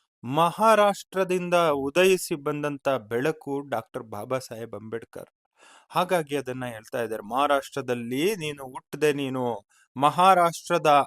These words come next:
ಆ ನೆಲದಲ್ಲಿ ಹುಟ್ಟಿ ನೀನು ಗುಡುಗು ಮತ್ತು ಸಿಡ್ಲು ಮಳೆಯನ್ನ ತರಲಿಲ್ಲ,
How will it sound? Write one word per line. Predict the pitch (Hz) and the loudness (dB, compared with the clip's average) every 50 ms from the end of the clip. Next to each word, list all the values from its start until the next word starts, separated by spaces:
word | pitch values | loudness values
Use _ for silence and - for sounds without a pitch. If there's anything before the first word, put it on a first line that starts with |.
| - | 2
ಆ | 123 127 135 | 0 0 0
ನೆಲದಲ್ಲಿ | 135 135 139 143 160 180 180 170 175 170 165 160 | 0 0 0 0 2 2 0 0 -2 -2 -2 -4
ಹುಟ್ಟಿ | 147 143 160 170 _ _ 190 180 | -4 -4 -6 -8 _ _ -2 -2
ನೀನು | 160 160 151 151 156 147 | -2 -2 -4 -4 -4 -6
ಗುಡುಗು | 135 143 190 202 233 208 214 220 220 | 0 0 2 2 2 2 2 -2 0
ಮತ್ತು | 202 185 175 - _ - 160 | 0 0 -2 -2 _ -6 -6
ಸಿಡ್ಲು | 156 - - 185 185 185 190 190 190 175 | -6 -4 -4 -4 -4 -2 0 0 0 0
ಮಳೆಯನ್ನ | 156 147 147 170 180 180 170 165 165 165 165 160 - | 2 0 2 2 2 0 0 -2 -2 -4 -4 -2 0
ತರಲಿಲ್ಲ, | - 143 143 143 147 147 143 143 139 135 135 | -2 -2 0 0 -2 -2 0 2 4 4 4